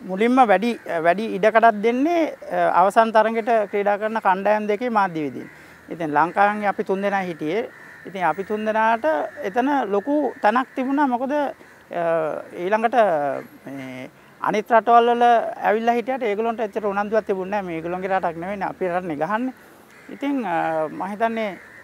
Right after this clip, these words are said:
ඉස්සෙල්ලාම ශ්‍රී ලංකා කණ්ඩායම නැවත දෙවෙනි වරට පන්දුවට පහර දෙන්න යද්දී ඒගොල්ලෝ අපෙන් ඇහුවා "මොකද හිතන්නේ ඔය ලකුණු දෙසිය ගාන ඕගොල්ලන්ට ගහන්න පුළුවන් වේද?" අපි කිව්වා "අනිවාර්යයෙන්ම ගහනවා, අපි දිනනවා." මොකද මම ඒ අතර වාරේ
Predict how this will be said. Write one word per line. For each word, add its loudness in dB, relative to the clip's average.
ඉස්සෙල්ලාම 6
ශ්‍රී -10
ලංකා 4
කණ්ඩායම 2
නැවත 2
දෙවෙනි 2
වරට 2
පන්දුවට 0
පහර 4
දෙන්න -2
යද්දී 0
ඒගොල්ලෝ 2
අපෙන් 4
ඇහුවා 2
"මොකද -2
හිතන්නේ 0
ඔය -2
ලකුණු -4
දෙසිය -4
ගාන 2
ඕගොල්ලන්ට -2
ගහන්න 2
පුළුවන් 0
වේද?" -10
අපි -8
කිව්වා 0
"අනිවාර්යයෙන්ම 0
ගහනවා, 0
අපි -4
දිනනවා." -2
මොකද 0
මම 2
ඒ 2
අතර 4
වාරේ 6